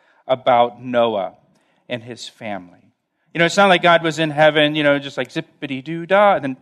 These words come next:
"Ugh, Noah, oh, you know, I forgot." "I got that guy and his family down there in that boat with all those animals. You know, I, I hope they're okay," kind of thing. God doesn't forget. <laughs>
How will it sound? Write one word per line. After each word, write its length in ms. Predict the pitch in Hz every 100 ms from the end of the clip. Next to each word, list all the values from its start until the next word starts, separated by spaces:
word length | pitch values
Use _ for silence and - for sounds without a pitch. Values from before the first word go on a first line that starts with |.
| _ -
"Ugh, 300 | 269 226 202
Noah, 560 | 285 311 247 156 135 -
oh, 280 | 285 240 190
you 100 | 202
know, 100 | 185
I 100 | 185
forgot." 600 | 208 202 277 220 143 - - _ _ _ -
"I 120 | 202
got 180 | 247 226
that 160 | 233 220
guy 140 | 247
and 80 | 233
his 140 | 220
family 340 | - 285 247 214
down 260 | 196 185
there 120 | 175 180
in 80 |
that 180 | 185 175
boat 200 | 247 233
with 140 | 185 214
all 160 | 214
those 240 | 190 175 202
animals. 560 | 233 214 175 147 143
You 120 | 165
know, 80 | 165
I, 120 | 160 - _ -
I 140 | 185
hope 220 | 220 240
they're 180 | 220 214
okay," 640 | 202 208 233 208 143 117 - _ _
kind 220 | 175 156
of 120 | 143 -
thing. 440 | 156 127 107 107 _ _ _ _ _ _ _ _ _ _ _ _ _ _ _ _ _
God 200 | 196 240
doesn't 380 | 247 233 226 208
forget. 720 | - 196 202 226 156 - - _ _ _ _ - -
<laughs> 80 | 127